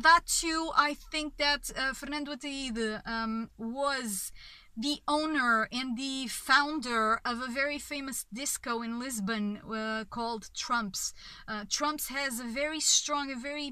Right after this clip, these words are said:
powerful history. It's still there today. Uh, I'm not sure. I think it,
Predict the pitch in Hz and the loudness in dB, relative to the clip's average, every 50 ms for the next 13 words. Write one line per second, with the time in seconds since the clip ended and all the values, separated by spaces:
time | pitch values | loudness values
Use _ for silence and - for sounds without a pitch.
0 | 226 - - 226 269 269 269 247 - 254 240 226 208 233 262 - - 277 269 262 | -8 -8 -2 2 2 2 2 0 -2 -6 -8 -8 -6 -6 -4 -4 -4 -4 -6 -6
1 | 226 - - - - 277 285 269 269 262 254 254 247 - 226 233 226 233 233 240 | -6 -6 -8 -6 -6 -6 -4 -2 -2 -2 -2 -4 -6 -6 -6 -4 -2 0 0 0
2 | 247 247 - - - - - - 226 226 220 226 233 - 226 240 254 269 254 - | -2 -4 -8 -14 -18 -18 -14 -8 -4 -2 0 0 0 -2 -2 -4 -4 -4 -4 -4
3 | 277 254 254 - 247 220 - - 294 285 311 294 | -4 -2 -2 -4 -4 -6 -8 -12 -14 -14 -14 -16